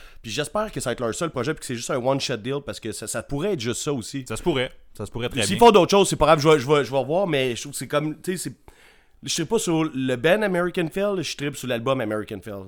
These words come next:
Speaker 2: Ok.
Speaker 1: Fait que
Speaker 2: À
Speaker 1: c'est,
Speaker 2: voir,
Speaker 1: reste à
Speaker 2: c'est
Speaker 1: voir.
Speaker 2: ça.
Speaker 1: S'ils font un album normal, avec douze tunes, complètement no-, normal, avec ce son-là, peut-être que je, ouais, c'est, reste à voir, en fait, là, on, on, on peut pas savoir tant que ça a pas été fait,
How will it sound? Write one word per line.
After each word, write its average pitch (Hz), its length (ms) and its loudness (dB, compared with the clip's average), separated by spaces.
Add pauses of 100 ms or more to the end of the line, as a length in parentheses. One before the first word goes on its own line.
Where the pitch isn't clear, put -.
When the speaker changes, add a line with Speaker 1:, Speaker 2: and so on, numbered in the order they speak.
Speaker 2:
Ok. 113 100 -8
Speaker 1:
Fait 117 180 -2 (500)
que - 120 -20
Speaker 2:
À 117 140 4
Speaker 1:
c'est, 104 100 -2
Speaker 2:
voir, 120 200 6
Speaker 1:
reste 120 100 2
à - 20 0
Speaker 2:
c'est 113 60 0
Speaker 1:
voir. 143 140 0
Speaker 2:
ça. 110 60 -2
Speaker 1:
S'ils 120 100 -4
font 170 140 4
un 175 80 4
album 147 340 6
normal, 135 600 4 (340)
avec 120 180 -4
douze 127 240 -4
tunes, 143 260 -2
complètement 127 340 -6
no-, 113 340 -4
normal, 135 800 -2
avec 107 260 -10
ce 117 120 -8
son-là, 113 340 -4
peut-être 120 340 -8
que 110 120 -10
je, - 240 -14 (380)
ouais, 101 200 -8
c'est, 113 160 -14 (320)
reste 135 200 -4
à 110 40 4
voir, 107 200 -2
en 95 40 -8
fait, 107 100 -12
là, 104 60 -8
on, 92 200 -10
on, 85 220 -12 (100)
on - 40 -18
peut 113 120 -16
pas 127 100 -6
savoir 123 180 -4
tant 123 80 -4
que 110 60 -6
ça 120 80 -6
a - 20 -6
pas 120 100 -4
été 113 140 -8
fait, 160 160 -6